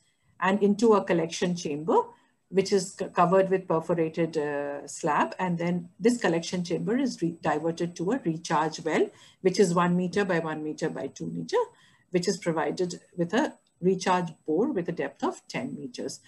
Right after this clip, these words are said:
So that's, that's the whole thing. And then again, as I said,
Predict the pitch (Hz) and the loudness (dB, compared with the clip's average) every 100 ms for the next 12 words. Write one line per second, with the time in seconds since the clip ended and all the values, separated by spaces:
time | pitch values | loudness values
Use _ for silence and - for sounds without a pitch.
0 | - - - 254 226 220 220 - 190 196 | -20 -20 0 8 8 8 4 2 0 0
1 | 190 - 190 185 175 180 294 226 214 240 | 0 -4 0 2 2 0 0 4 4 4
2 | 208 185 214 190 180 190 190 233 403 | 2 4 4 4 -2 -2 0 2 2